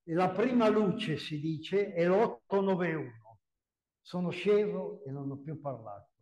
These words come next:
Ero abituato col C otto, il C quattordici, il quaranta, a vedere una cosina così.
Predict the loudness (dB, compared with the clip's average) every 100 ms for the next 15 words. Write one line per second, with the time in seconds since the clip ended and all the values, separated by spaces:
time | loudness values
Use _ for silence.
0 | -10 -2 -2 -2 -2 0 0 -2 -2 -4
1 | -6 -4 -2 -2 -4 -8 -10 -12 -12 -10
2 | -6 -2 0 0 -4 -8 -8 -12 -12 -18
3 | _ -4 -2 0 2 2 0 0 -2 0
4 | 2 2 2 -2 -2 -4 -2 -2 -4 -6
5 | -8